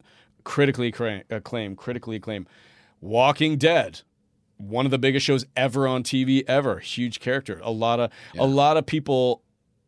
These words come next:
Speaker 1: do you get the same stuff over and over? Like, is this part of, part of, what's the part of the acting you love, and do you, do you, do you enjoy this part of it? You must get sick of it when it's the same thing. I really did not want to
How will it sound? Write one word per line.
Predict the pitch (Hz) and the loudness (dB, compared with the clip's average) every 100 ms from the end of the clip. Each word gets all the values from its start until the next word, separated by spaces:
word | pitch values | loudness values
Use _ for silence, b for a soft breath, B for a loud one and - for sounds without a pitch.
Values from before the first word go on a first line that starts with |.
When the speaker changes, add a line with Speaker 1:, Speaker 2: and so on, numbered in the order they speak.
| _ - | _ -12
Speaker 1:
do | 117 | -6
you | 135 | -2
get | 170 - | -4 -4
the | |
same | - - 151 151 147 139 | -4 -4 -2 -2 -2 -6
stuff | - - 135 127 | -8 -4 -2 -2
over | - 123 120 | -2 -4 -2
and | 113 | -4
over? | 113 131 | -4 -4
Like, | 120 110 - | -2 -4 -6
is | 110 | -8
this | 143 | -8
part | - - 151 | -8 -4 -2
of, | 139 B B | -4 B B
part | - 156 | 0 2
of, | 160 | 2
what's | 156 170 | -2 -6
the | - | -8
part | 135 147 143 | -4 -2 -2
of | 120 | -2
the | 127 | -2
acting | 120 120 131 120 | -2 -2 -4 -4
you | 117 | -4
love, | 110 110 107 | -4 -6 -6
and | 107 101 | -8 -8
do | 104 | -8
you, | 131 123 | -8 -8
do | 110 | -8
you, | 139 | -6
do | 135 156 | -6 -6
you | |
enjoy | 165 135 143 139 | -6 -4 -2 -4
this | 107 123 | -6 -8
part | - 113 113 | -8 -8 -6
of | 135 | -6
it? | 131 | -4
You | 139 | -4
must | 147 - | -4 -8
get | 127 | -10
sick | - 120 | -8 -6
of | 117 | -6
it | |
when | 107 | -8
it's | 104 - | -12 -12
the | 110 | -10
same | - 107 | -8 -8
thing. | 110 104 | -8 -2
I | |
really | 127 139 143 139 | 0 2 2 0
did | 135 | -2
not | 117 123 123 | -4 -6 -4
want | 117 - | -6 -6
to | - 104 | -8 -8